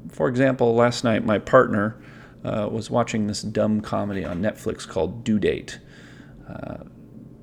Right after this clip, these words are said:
I was working on my crossword and kinda kept looking up, you know, as a funny scene would,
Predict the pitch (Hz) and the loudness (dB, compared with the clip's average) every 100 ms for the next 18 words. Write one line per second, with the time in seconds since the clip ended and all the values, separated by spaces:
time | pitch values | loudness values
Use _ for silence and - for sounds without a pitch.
0 | - - - 123 117 107 107 98 95 92 | -20 -20 -8 0 2 2 0 0 -2 -4
1 | - 92 82 104 107 104 92 - - - | -2 -2 -2 -2 -2 -2 -4 -6 -8 -10
2 | - - - - - 107 - - - - | -6 -8 -6 -8 -8 -8 -8 -12 -20 -14
3 | - 95 - - - - - 98 - - | -10 -8 -8 -12 -16 -20 -8 -6 -6 -8
4 | - - 101 95 - 98 95 90 | -8 -4 -2 -2 -4 -6 -4 -4